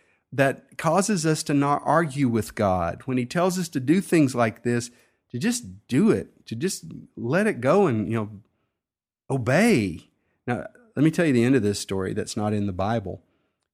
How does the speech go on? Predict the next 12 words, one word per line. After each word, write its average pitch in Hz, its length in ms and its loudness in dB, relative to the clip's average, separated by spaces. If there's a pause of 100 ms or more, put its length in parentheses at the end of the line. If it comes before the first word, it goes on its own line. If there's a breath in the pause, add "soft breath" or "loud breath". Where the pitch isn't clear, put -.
In 123 260 2
seventy 165 680 2
A 127 260 2
D, 113 560 0 (760)
the 120 100 -4
Roman 151 400 4
army 120 500 2 (640)
begins 123 380 2
to 123 80 4
move 151 500 6
toward 143 520 0 (360)
Jerusalem, 131 920 4